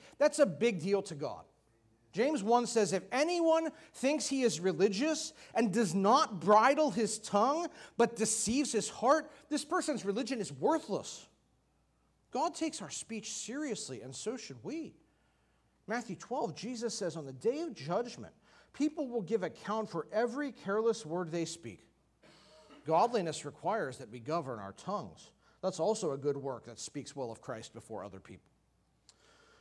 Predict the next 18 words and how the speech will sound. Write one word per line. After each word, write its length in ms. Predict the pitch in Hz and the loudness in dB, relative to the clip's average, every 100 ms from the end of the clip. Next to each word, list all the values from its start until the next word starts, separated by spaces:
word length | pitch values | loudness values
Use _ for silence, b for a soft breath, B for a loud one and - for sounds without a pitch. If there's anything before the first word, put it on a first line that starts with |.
| b | b
Now, 60 | 208 | 2
the 100 | 226 | 4
third 240 | 233 370 | 4 2
type 220 | - 269 | 4 4
of 120 | 214 165 | 4 4
good 140 | 196 | 4
work 260 | 165 180 175 | 6 0 2
Paul 180 | 175 | 0
mentions 380 | 165 165 160 170 | 0 -2 -4 -6
here 120 | 185 | -4
is 80 | 180 | -4
quite 240 | - 160 127 | -2 -4 -4
general. 500 | 139 170 147 85 - _ _ _ | -4 -2 -2 -6 -16 _ _ _
In 80 | 160 | -6
verse 260 | 151 196 - | 0 2 2
eight, 320 | 233 185 135 | 2 2 0
he 140 | - 165 | -6 -6
says, 400 | - 175 160 | 0 2 0